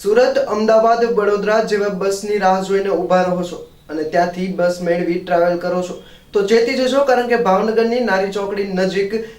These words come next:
લૂંટારૂ ગેંગ ફરી એક વખત સક્રિય થઈ છે. સુરત જતી એક મહિલાના સોના ચાંદીના ઘરેણાં તેમજ રોકડ રકમની લૂંટ કરી આ લૂંટારૂ ગેંગ ફરાર થઈ હતી.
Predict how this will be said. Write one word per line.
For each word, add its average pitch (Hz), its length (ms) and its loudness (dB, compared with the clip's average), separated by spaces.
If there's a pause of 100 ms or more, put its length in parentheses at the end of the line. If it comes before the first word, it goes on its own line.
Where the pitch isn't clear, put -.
(120)
લૂંટારૂ 240 420 2
ગેંગ 214 260 2
ફરી 208 280 -2
એક 196 140 0
વખત 202 260 -2
સક્રિય 185 440 -4
થઈ 180 180 -4
છે. 170 200 -4
સુરત 180 320 -4
જતી 180 220 -4
એક 180 160 -4
મહિલાના 170 680 0 (200)
સોના 226 240 2
ચાંદીના 254 460 2
ઘરેણાં 196 540 0
તેમજ 185 360 0
રોકડ 185 340 0
રકમની 226 420 0
લૂંટ 185 360 -4
કરી 190 300 -4 (240)
આ 165 60 -2
લૂંટારૂ 202 440 2
ગેંગ 196 260 2
ફરાર 180 360 0
થઈ 143 200 -4
હતી. - 300 -10